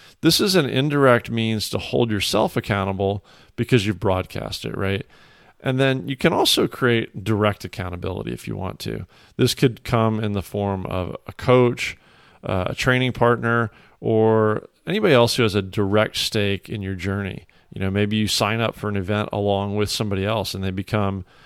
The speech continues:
not only registered for that B hag together, but you're training together. And you know, if you don't show up for training that day, then you've let your, you let your partner down,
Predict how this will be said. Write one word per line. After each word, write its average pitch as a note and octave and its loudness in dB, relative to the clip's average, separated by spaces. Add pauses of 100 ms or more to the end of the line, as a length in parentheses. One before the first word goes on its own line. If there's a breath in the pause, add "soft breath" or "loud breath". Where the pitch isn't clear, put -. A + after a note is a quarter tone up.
(140 soft breath)
not A#2+ 0
only A#2+ 2
registered G2+ 0
for G2+ -4
that F#2+ -2
B A#2+ 2
hag G2 0 (240 soft breath)
together, A2+ 2 (400 soft breath)
but G#2 0
you're A2+ -4
training A#2 -4
together. - -8 (360 soft breath)
And G#2 -6
you A2 0
know, G#2 2
if G#2 -6
you A#2+ 2
don't A#2+ 2
show A#2+ 2
up A#2+ 0
for A2 -6
training A#2 -2
that G#2+ -2
day, A#2 -2
then G2+ -4
you've G2 -6
let G#2 2
your, G#2 -2
you A2 -4
let G#2+ -2
your - -4
partner - -2
down, - -14